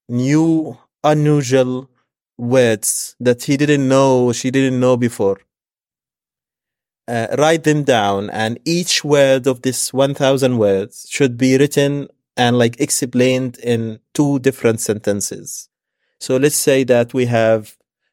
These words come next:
the word, um, absolute. And then I had to write,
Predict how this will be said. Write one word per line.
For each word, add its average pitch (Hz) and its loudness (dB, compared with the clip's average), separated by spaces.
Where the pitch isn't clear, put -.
the 120 0
word, 117 2
um, 107 -8
absolute. 127 -2
And 143 -4
then 139 0
I 143 2
had 170 0
to 170 2
write, 135 2